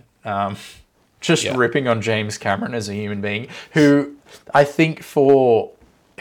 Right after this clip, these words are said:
Speaker 1: who he is and what he is probably doing a lot of humanitarian things. So I feel like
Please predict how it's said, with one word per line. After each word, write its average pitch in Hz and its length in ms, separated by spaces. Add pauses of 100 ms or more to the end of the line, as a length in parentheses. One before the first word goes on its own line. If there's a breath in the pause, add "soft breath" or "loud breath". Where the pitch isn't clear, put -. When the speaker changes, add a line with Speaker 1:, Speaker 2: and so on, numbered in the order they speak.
Speaker 1:
who 135 160
he 135 380
is 139 520 (440 soft breath)
and 117 300
what 117 280
he 143 240
is 151 120
probably 127 480
doing 104 300
a 101 60
lot 101 120
of 98 140
humanitarian 101 640
things. 101 180
So 110 120
I 104 60
feel 127 200
like 127 240